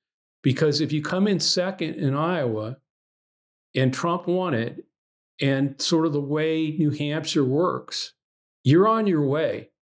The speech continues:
to giving this guy a fight in New Hampshire. Why? Well, first of all, it's pretty open primary there. That means independents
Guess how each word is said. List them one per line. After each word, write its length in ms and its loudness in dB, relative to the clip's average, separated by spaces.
to 100 4
giving 340 0
this 180 0
guy 220 -4
a 80 -4
fight 380 -6
in 60 -2
New 120 0
Hampshire. 520 -2
Why? 400 -2
Well, 320 -2
first 400 0
of 60 -2
all, 340 -2
it's 200 0
pretty 340 2
open 320 0
primary 560 -2
there. 220 -2
That 180 -2
means 300 0
independents 800 -2